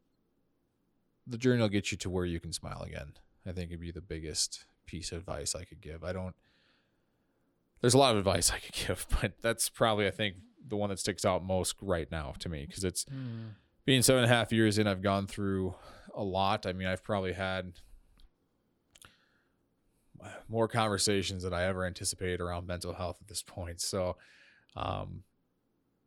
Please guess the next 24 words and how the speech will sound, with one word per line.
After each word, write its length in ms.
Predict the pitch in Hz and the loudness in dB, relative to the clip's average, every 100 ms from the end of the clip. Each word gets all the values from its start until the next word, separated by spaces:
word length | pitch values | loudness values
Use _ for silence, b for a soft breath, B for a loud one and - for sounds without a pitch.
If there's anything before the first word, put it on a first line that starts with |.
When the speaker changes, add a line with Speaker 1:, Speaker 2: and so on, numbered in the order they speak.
| _ _ _ _ _ | _ _ _ _ _
Speaker 1:
and, 360 | 117 - 98 95 | -12 -10 -12 -8
and 120 | 104 | -4
I 120 | 104 | -2
went 200 | 104 98 | -4 -6
through 180 | 101 98 | -2 2
all 100 | 92 | 2
the 60 | 90 | 0
phases. 680 | 95 90 90 92 90 - - | -2 -2 -4 -4 -2 -2 -4
I 60 | 98 | -8
went 160 | 98 | -8
through 140 | - 95 | -8 -8
the 140 | 90 | -6
anger, 480 | 87 90 90 87 87 _ _ - | -6 -6 -8 -8 -10 _ _ -12
um, 320 | 104 92 95 | -10 -10 -10
that 80 | 101 | -10
I 40 | 104 | -8
mentioned 380 | 98 101 95 | -10 -10 -10
earlier, 320 | 95 92 95 92 | -10 -8 -8 -8
but 160 | 95 - b b b b b b b _ _ _ _ _ _ | -10 -12 b b b b b b b _ _ _ _ _ _
I 160 | - 113 | -2 0
can 140 | 117 | 2
look 200 | 110 92 | 2 2
back 280 | 101 98 98 | 2 2 0
now, 440 | 98 98 95 90 | 0 2 0 -2